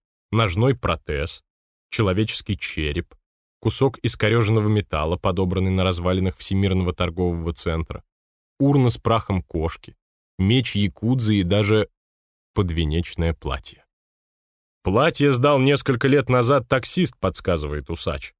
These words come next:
"Он вёз пару, только что унизавшую друг дружку кольцами. Новобрачные поругались прямо в машине".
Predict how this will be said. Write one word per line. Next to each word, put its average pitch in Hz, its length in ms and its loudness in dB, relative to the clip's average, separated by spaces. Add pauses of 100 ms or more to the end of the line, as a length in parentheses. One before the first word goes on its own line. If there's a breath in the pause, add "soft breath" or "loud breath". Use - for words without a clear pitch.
(600)
"Он 156 220 4
вёз 143 200 4
пару, 104 360 2
только 101 300 -2
что 101 200 -2
унизавшую 101 580 2
друг 95 220 0
дружку 101 380 -2
кольцами. 85 540 -2 (260)
Новобрачные 113 720 2
поругались 107 540 0
прямо 98 320 0
в 82 60 -6
машине". 78 520 -4